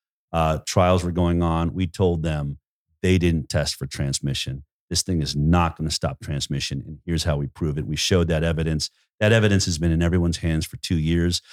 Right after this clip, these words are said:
So I'm glad the E U is waking up as of last week, hearing it from Pfizer.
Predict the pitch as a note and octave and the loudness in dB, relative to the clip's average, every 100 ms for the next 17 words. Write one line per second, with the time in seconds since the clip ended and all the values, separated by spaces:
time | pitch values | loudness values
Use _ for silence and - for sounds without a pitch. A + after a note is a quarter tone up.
0 | - - A2 A2 G2 G2+ A2+ A#2 A2+ A2 | -4 2 4 4 4 4 4 4 4 4
1 | G#2+ G#2+ G#2 E2+ G2+ G2 G2+ G2 F#2+ F2 | 6 6 6 6 4 4 4 4 4 2
2 | F2+ F2 F#2 F2 E2+ - F2 E2+ F#2 F2+ | 2 2 2 2 0 0 0 0 0 0
3 | F2+ - G2 - F2 E2 D#2+ D#2+ | 0 0 0 2 2 2 2 0